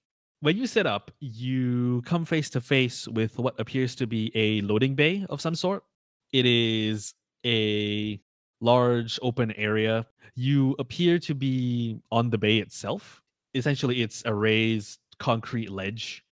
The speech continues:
that then leads downwards into asphalt, where there appear to be several military trucks with their engines idling,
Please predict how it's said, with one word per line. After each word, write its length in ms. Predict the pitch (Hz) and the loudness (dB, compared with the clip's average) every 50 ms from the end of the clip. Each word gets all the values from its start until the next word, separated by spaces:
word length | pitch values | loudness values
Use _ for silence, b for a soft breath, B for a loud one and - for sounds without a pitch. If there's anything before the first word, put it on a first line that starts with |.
| _ _ - | _ _ -4
that 200 | 113 107 107 104 | -4 -4 -2 0
then 360 | 113 110 107 107 107 104 104 | 0 2 2 0 -2 -2 -2
leads 240 | 110 113 110 101 101 | -2 -2 -4 -4 -4
downwards 560 | 101 104 101 101 101 101 104 104 104 - - | -2 -2 -2 -2 -2 -2 -2 -2 -2 -4 -8
into 320 | 107 107 101 - - 98 - | -12 -12 -12 -12 -14 -14 -10
asphalt, 560 | - 104 101 - - - 139 156 - - - - _ _ _ _ _ _ _ _ _ _ - | -8 -8 -8 -6 -4 -4 -4 -4 -6 -8 -14 -20 _ _ _ _ _ _ _ _ _ _ -6
where 320 | - 113 120 123 120 117 | 0 2 4 4 4 4
there 160 | 117 120 123 | 4 2 0
appear 260 | 117 120 - - 156 156 | -2 -2 0 0 0 2
to 120 | - 151 | 2 0
be 180 | 135 131 127 120 | 0 0 0 0
several 600 | 117 - - 151 147 135 143 147 139 131 123 113 | 0 0 2 2 2 2 2 2 2 2 2 2
military 460 | 113 113 127 135 143 131 - - 123 | 0 0 2 2 0 0 -2 -6 -8
trucks 600 | - - - - 107 - - - - - - - _ _ _ _ _ | -6 -4 -2 -2 -2 -4 -8 -10 -10 -10 -12 -16 _ _ _ _ _
with 200 | - 113 113 110 - | -4 -2 -2 0 2
their 180 | 123 120 - | 2 2 2
engines 360 | 131 147 147 127 120 107 104 101 | 2 2 2 0 -2 -4 -4 -2
idling, 500 | 92 104 98 92 95 92 95 104 117 | -4 -4 -4 -4 -6 -8 -8 -10 -12